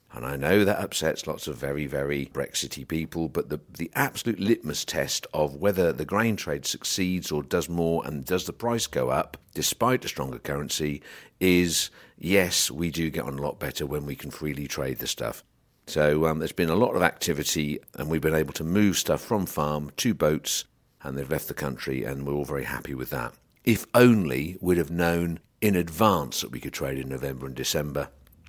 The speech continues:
A lot more tonnage would be leaving the country now, and I think that would bode better for the tail end of the season. Anyway, the price of feed wheat is a hundred and forty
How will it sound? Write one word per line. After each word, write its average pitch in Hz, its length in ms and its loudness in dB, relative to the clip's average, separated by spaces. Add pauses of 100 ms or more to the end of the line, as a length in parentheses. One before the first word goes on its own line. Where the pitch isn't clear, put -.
(380)
A 82 60 2
lot 87 260 2
more 85 200 0
tonnage 82 360 0
would 76 100 -4
be 76 100 -2
leaving 73 260 -2
the 65 80 -6
country 71 340 -8
now, 69 220 -4
and 65 100 -8
I 67 60 -4
think 65 240 -6
that 64 140 -6
would 71 140 -6 (140)
bode 78 460 2
better 78 380 4
for - 100 -14
the 67 80 -6
tail 71 260 -2
end 67 200 -6
of 67 60 -6
the 64 60 -6
season. 64 460 -4 (640)
Anyway, 139 400 10
the 160 100 -4
price 160 360 6
of 117 200 6
feed 98 300 4
wheat 95 160 6
is 85 160 2
a 80 40 0
hundred 80 220 -2
and 78 100 -6
forty 113 560 2